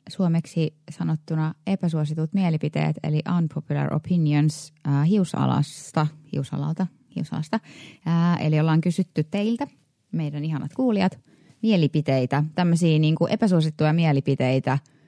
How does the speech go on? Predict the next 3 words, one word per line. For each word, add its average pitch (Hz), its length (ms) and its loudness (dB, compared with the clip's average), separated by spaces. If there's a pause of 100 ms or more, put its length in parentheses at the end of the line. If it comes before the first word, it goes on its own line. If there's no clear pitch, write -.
(880)
Ää, 139 460 -4 (580)
no 139 160 -2
ehkä 143 220 -2